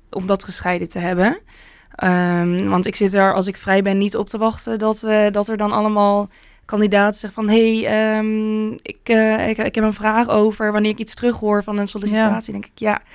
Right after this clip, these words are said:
Speaker 1: dat is,
Speaker 2: Mhm.
Speaker 1: ne-, dat moet je wel gescheiden houden. Maar ja, ik, ik ben ook wel afgeleid, ja, door mijn eigen telefoon als ik aan het werk ben.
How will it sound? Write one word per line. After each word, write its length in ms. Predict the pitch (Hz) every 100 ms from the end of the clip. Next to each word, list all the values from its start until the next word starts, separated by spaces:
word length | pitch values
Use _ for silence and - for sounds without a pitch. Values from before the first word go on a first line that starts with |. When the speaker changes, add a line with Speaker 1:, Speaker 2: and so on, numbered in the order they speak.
| - - - -
Speaker 1:
dat 220 | - 202 220
is, 240 | 214 196
Speaker 2:
Mhm. 180 | 196 208
Speaker 1:
ne-, 140 | 208 190 -
dat 180 | 190 190
moet 160 | 190
je 60 | 196
wel 140 | 190
gescheiden 460 | 202 202 202 208 185
houden. 420 | 165 175 202 285 - - - -
Maar 180 | 180 170
ja, 180 | 175
ik, 180 | - - -
ik 160 | -
ben 160 | 196 175
ook 100 | 180
wel 80 | 208
afgeleid, 480 | 202 - 190 180
ja, 180 | 180 175
door 120 | 175
mijn 140 | 175 -
eigen 200 | 196 -
telefoon 440 | - 190 - -
als 100 | 202
ik 100 | -
aan 60 | 208
het 120 | 190
werk 220 | 196 196
ben. 280 | 196 196